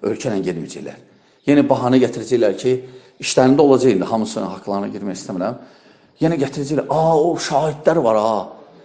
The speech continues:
Ola bilir, kimsə adamlardır, Allah bilir, yalançılardır, biz nə bilək onlar kimlərdir. Ola analiz cavabları, qrupları, qan qrupu neçədir, pasportların kopyaları zat, biz o, əmin deyilik, ona görə yenə biz Saudiya ilə gedəcəyik.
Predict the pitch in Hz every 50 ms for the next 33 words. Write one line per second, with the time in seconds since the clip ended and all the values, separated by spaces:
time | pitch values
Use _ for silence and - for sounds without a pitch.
0 | _ _ _ _ _ - 120 135 156 160 131 117 117 - - 143 135 139 - 107
1 | 117 117 101 101 101 95 101 104 95 - 80 71 73 - - 90 104 120 131 113
2 | 104 95 95 92 95 110 107 110 110 104 - - 104 101 98 92 87 98 98 101
3 | 95 101 110 107 101 101 104 101 90 90 92 92 - - - - 87 90 90 87
4 | 82 82 85 82 80 - - - - - _ _ _ - - - - - - -
5 | 95 98 101 107 101 - 101 101 110 107 107 104 98 92 - - - 98 82 80
6 | 80 80 80 80 76 76 82 82 - - 113 107 98 104 - - 107 92 90 90
7 | 90 90 - - 104 107 98 90 92 98 90 90 - - 95 95 95 - - 92
8 | 82 87 82 - - 117 101 - - 110 101 - - 104 95 95 90 90 - -
9 | 95 90 - 117 90 87 85 85 80 78 87 95 101 92 - 120 113 107 117 107
10 | 110 110 - - - _ _ _ - 127 117 110 123 120 113 117 113 110 101 95
11 | 95 104 113 104 107 110 117 110 110 98 101 98 95 127 151 170 165 151 127 120
12 | 120 - 117 95 87 90 92 82 71 69 64 65 - - 76 73 - -